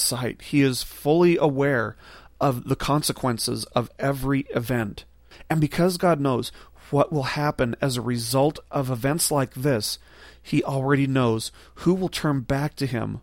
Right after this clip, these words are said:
once they're forced to think about the fragile reality that we all have. Because let's face it,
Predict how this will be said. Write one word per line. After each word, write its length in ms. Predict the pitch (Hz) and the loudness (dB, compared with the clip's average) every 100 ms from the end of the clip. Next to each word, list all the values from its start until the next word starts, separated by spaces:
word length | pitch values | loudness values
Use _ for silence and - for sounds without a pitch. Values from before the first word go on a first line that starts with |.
| - | -8
once 300 | 127 147 - | -2 -2 0
they're 160 | 165 | 0
forced 480 | 139 - 147 156 - | -2 0 0 0 -2
to 80 | 156 | -4
think 320 | - 147 135 | -4 -4 -4
about 380 | 127 120 110 - - - - - | -4 -2 -2 -4 -14 -20 -20 -6
the 100 | 135 | -6
fragile 680 | - - 139 139 131 123 120 - - | -4 0 2 2 2 0 -2 -12 -10
reality 680 | - 131 127 123 113 110 120 - | -2 0 2 0 0 -2 -6 -6
that 140 | 127 120 | -4 -2
we 160 | 127 | 0
all 160 | 123 113 | 0 -2
have. 420 | 117 117 107 110 - | -4 -6 -6 -10 -8
Because 320 | 135 - 135 123 | -4 0 0 -2
let's 160 | 123 | -6
face 320 | - 127 127 | -4 -2 -2
it, 120 | - | -4